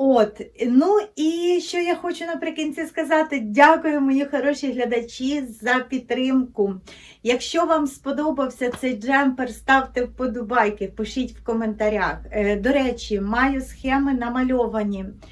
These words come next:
е, цих двох візерунків, бо тут саме два візерунки основні використовувалися. Кому потрібно, пишіть мені в соцмережі, в особисті повідомлення. Я поділюся з вами будь-якими схемами, які вам,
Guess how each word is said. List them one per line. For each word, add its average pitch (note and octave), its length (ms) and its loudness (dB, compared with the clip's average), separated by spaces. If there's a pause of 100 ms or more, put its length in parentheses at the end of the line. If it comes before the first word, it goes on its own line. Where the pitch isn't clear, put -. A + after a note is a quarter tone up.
(420)
е, G#3+ 180 2
цих C4 300 0
двох C4 360 0
візерунків, B3 760 -2
бо A3 80 -6
тут A#3 180 -8
саме A#3+ 320 -2
два A#3+ 280 4
візерунки G#3+ 600 -2
основні G#3 420 -4
використовувалися. B3+ 1120 -4
Кому C#4 300 2
потрібно, C4 540 -2
пишіть C4 680 -6
мені A#3 240 -4
в G#3+ 60 -8
соцмережі, B3+ 960 -4
в G3+ 60 -2
особисті A#3 520 -6
повідомлення. A#3 840 -2 (460)
Я C4 200 4
поділюся B3+ 680 -4
з G3+ 60 -8
вами B3 480 2
будь-якими A3 800 -4
схемами, B3 640 -2
які A3+ 320 -6
вам, G3 440 -4